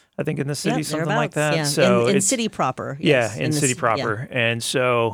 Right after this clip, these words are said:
Speaker 1: um, it, it's, it's just tremendous. And, you know, people are friendly and gracious, and, uh, you know, of course, I get to see most of 'em at work when I'm there,
Speaker 2: Mm-hmm.
Speaker 1: but, um,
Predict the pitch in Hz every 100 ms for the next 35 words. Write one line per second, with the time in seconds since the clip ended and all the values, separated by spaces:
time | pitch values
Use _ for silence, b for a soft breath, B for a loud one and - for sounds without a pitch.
0 | 135 131 113 113 113 110 131 - 127 -
1 | - - - - 156 156 120 95 113 -
2 | - 120 117 113 107 - b b b b
3 | 156 139 196 190 131 - - 233 180 160
4 | 143 131 131 131 226 190 - 151 139 -
5 | 151 131 127 127 131 131 127 123 123 123
6 | 135 - 139 131 131 139 - 143 135 143
7 | 139 - 139 127 123 127 143 151 185 139
8 | 131 - 131 131 175 131 143 143 127 127
9 | - 127 127 123 123